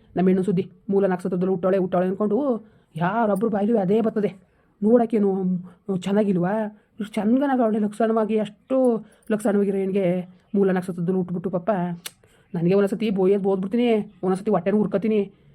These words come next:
ಏನ್ ಮಾಡಿಯೇ ಅವಳನ್ನ? ನನಗೆ ಏನ್ ಮಾತಾಡ್ಬೇಕು ಅಂತಾನೆ ಗೊತ್ತಾಗಕ್ಕಿಲ್ಲ ಕಣಮ್ಮಿ ಒಂದೊಂದ್ಸತಿ, ಅಷ್ಟೊಂದು ಬೇಜಾರಾಗೋಯ್ತದೆ. ಏನ್ ಮಾಡಿ ನಮ್ಮ ಹೊಟ್ಟೆಲಿ ಹುಟ್ಟಿರೋದ್ ಕರ್ಮೋ, ಇಲ್ಲ ಅದು ನಮ್ಮ ಹೊಟ್ಟೆಲಿ ಹುಟ್ಟಿರೋದ್ ಕರ್ಮೋ, ನಾವು ಅವಳನ್ನ ಎತ್ತಿರೋದ್ ಕರ್ಮೋ, ಯಾವ ಜನ್ಮದಲ್ಲಿ ಏನ್ ಕರ್ಮ ಮಾಡಿದ್ದು ಇವತ್ತು ಕಣ್ಣಲ್ಲಿ ನೋಡ್ಬೇಕಾಗದೆ.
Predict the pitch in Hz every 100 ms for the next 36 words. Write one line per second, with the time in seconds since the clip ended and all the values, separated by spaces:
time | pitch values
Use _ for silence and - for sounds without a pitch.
0 | - 202 226 214 202 208 202 202 - -
1 | - - 202 196 196 190 175 165 - _
2 | 208 180 175 196 208 175 185 185 185 180
3 | 185 180 170 170 165 170 170 165 160 160
4 | 151 - 214 208 165 151 151 165 170 -
5 | _ _ - - 208 196 190 175 185 185
6 | 180 190 190 190 190 190 214 233 196 190
7 | 175 196 196 190 202 202 196 196 214 240
8 | 226 202 214 226 220 226 233 233 233 233
9 | 233 220 233 - _ _ _ _ - 226
10 | 180 165 165 170 175 175 180 185 185 175
11 | 170 180 - _ _ 190 160 170 170 190
12 | 202 190 202 202 214